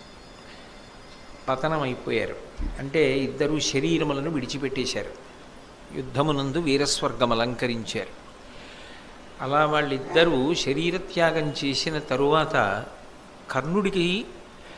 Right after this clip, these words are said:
సర్వసైన్యాధిపతిగా దుర్యోధనుడు పట్టాభిషేకం చేశాడు. పట్టాభిషేకం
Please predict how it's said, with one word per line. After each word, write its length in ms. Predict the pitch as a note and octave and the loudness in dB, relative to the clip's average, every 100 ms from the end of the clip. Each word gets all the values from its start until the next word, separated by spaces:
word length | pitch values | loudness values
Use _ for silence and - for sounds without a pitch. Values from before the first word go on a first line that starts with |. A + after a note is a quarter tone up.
| - - - | -18 -18 -6
సర్వసైన్యాధిపతిగా 1300 | - C#3+ C#3 E3 E3+ F3 E3+ D#3+ D3 C#3+ D3 C#3 D#3 | 0 2 4 4 4 2 4 4 4 2 0 4 4
దుర్యోధనుడు 680 | C#3+ C#3 D#3+ E3 C#3+ C#3 | 4 2 4 6 6 4
పట్టాభిషేకం 800 | C#3 C3 - D3 C3+ C#3 C3 B2 | 4 4 2 0 2 2 2 4
చేశాడు. 760 | C3+ C3 A#2 - A2 - - - - - - - - - - - - - - | 2 2 0 0 0 -4 -12 -18 -18 -20 -20 -18 -18 -18 -18 -18 -18 -14 -4
పట్టాభిషేకం 840 | C3+ - E3+ D3+ D3+ D#3+ D#3+ D#3+ | -2 4 4 4 2 2 2 -2